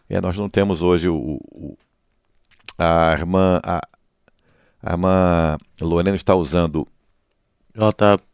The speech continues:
Speaker 2: publicando os versículos no WhatsApp, no grupo do
Speaker 1: Ah,
Speaker 2: WhatsApp.
Speaker 1: ok, ok, ok. Muito bom, muito bom mesmo. Graças a Deus.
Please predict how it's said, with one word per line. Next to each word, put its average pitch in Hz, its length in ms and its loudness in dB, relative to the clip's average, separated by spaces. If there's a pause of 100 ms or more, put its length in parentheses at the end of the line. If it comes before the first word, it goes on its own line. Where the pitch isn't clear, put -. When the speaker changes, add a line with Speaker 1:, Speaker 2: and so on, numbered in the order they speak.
Speaker 2:
publicando 104 400 0
os 107 60 -2
versículos 107 540 -2
no 107 480 -6 (240)
WhatsApp, - 600 -2
no - 40 -20
grupo - 20 -6
do 82 80 2
Speaker 1:
Ah, 76 360 2
Speaker 2:
WhatsApp. 71 360 0
Speaker 1:
ok, 67 380 -4
ok, - 400 -8 (120)
ok. - 300 -12 (320)
Muito 98 460 0
bom, 71 240 -6 (160)
muito 104 600 -2
bom 92 220 -2
mesmo. 80 500 -2 (1080)
Graças 80 440 0
a 82 80 2
Deus. - 540 -8